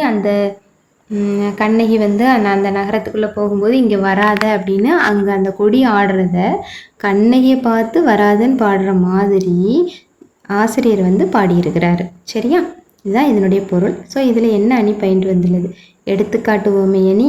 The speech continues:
இல் பொருள் உவமை அணி, தற்குறிப்பேற்று அணி, சொல் பொருள் பின்வரும் நிலை அணி.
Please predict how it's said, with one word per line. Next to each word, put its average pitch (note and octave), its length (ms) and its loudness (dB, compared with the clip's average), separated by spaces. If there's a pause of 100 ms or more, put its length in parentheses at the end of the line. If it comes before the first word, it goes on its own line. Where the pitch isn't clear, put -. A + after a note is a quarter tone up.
(120)
இல் G#3+ 280 0
பொருள் A3 300 0
உவமை G3+ 420 0
அணி, G#3 260 0
தற்குறிப்பேற்று G#3 800 -6
அணி, G3 280 0
சொல் A#3 380 0
பொருள் A3+ 360 -2
பின்வரும் G#3 480 0
நிலை F#3+ 260 0
அணி. F3 240 2